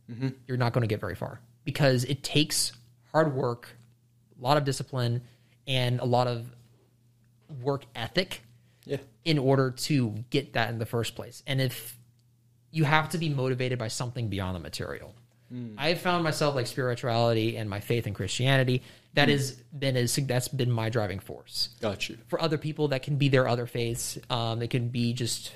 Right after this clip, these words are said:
Speaker 2: for an atheist, you can just say hel-, helping other people,
Speaker 1: Mm-hmm.
Speaker 2: improving the human condition overall. Like, that is definitely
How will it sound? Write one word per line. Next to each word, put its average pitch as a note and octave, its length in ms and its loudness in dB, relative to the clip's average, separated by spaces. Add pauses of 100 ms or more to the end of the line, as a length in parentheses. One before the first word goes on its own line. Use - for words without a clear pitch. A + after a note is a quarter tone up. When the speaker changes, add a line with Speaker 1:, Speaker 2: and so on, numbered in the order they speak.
(180)
Speaker 2:
for C3+ 100 -6
an B2 60 -2
atheist, B2+ 480 2
you C3 60 -2
can C3 100 -4
just B2 120 -2
say A#2+ 220 2
hel-, - 340 -8
helping C#3+ 360 -2
other A#2+ 140 -2
people, A#2 340 -4 (280)
Speaker 1:
Mm-hmm. B2+ 180 -16 (500)
Speaker 2:
improving C#3+ 500 4
the C#3 80 4
human C3 300 2
condition B2 400 2
overall. G#2 520 -2
Like, A2 180 -8
that C3 100 2
is C3+ 160 2
definitely A#2+ 680 -6